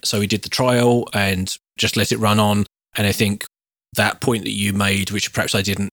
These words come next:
necessarily appreciate as much when we were talking about it, was the content library,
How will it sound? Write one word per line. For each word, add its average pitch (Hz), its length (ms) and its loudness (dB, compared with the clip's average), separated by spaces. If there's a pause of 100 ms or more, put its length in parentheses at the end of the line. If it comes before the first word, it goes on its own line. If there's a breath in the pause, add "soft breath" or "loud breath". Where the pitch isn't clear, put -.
(120)
necessarily 98 760 -2 (240)
appreciate 107 520 0
as - 120 -4
much 110 340 2
when 101 120 2
we 104 80 2
were 104 60 2
talking 117 240 0
about 107 200 4
it, 107 140 0 (240)
was 104 140 2
the - 80 -6
content 104 400 0
library, 95 500 -2